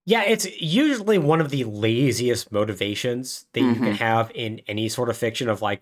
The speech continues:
Speaker 1: "Well, you know, women like being moms, I guess, so we're just gonna
Speaker 2: Yeah.
Speaker 1: just do that."
Speaker 2: Crazy about those children and babies.
Speaker 1: Mm-hmm.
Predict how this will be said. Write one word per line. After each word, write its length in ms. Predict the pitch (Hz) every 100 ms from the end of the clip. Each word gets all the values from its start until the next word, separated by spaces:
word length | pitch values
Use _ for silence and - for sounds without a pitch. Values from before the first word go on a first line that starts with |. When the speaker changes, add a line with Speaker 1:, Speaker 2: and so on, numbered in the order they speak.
| _
Speaker 1:
"Well, 140 | 143 180
you 60 |
know, 320 | 190 170 113 104 _ _ _ _ _ 147
women 220 | 190 196
like 260 | 202 214
being 220 | 160 208 180
moms, 340 | 180 247 135
I 60 | 101
guess, 280 | 101 123 156
so 280 | - 110 110
we're 180 | 110
just 140 | 117 117
gonna 80 | 170 202
Speaker 2:
Yeah. 60 | 120
Speaker 1:
just 120 | 113 _ -
do 140 | 143
that." 500 | 143 170 101 - - -
Speaker 2:
Crazy 480 | - 120 135 151 147
about 300 | 131 147 156
those 180 | 156 -
children 400 | 147 151 147 139
and 120 | 110
babies. 560 | 101 90 78 - - - _ _ _ _ 151
Speaker 1:
Mm-hmm. 460 | 151 156 147 190